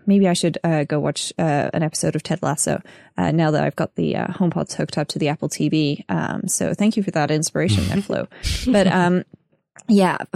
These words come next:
Speaker 1: I, I think personally, uh, considering the size of my living room, uh, I think a five point one or a seven point one surround sound system would be considered overkill. Um, though I have to say that's also never stopped me. So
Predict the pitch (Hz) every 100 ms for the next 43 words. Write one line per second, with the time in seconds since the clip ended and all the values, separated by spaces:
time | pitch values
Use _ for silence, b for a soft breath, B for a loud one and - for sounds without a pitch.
0 | 202 196 - 190 202 277 285 - 240 240
1 | 254 269 277 180 180 190 220 240 240 202
2 | 185 196 175 156 156 202 226 247 262 170
3 | 165 160 - 185 226 - - 196 220 240
4 | 190 220 190 - 165 - - 175 175 160
5 | 160 180 196 214 202 233 247 B B B
6 | - 185 - 185 185 180 185 175 165 -
7 | 170 185 240 240 262 - 180 160 160 160
8 | - - - 190 185 196 214 _ _ -
9 | 196 214 - 180 185 - 180 175 175 180
10 | 175 196 170 160 151 175 - - 156 160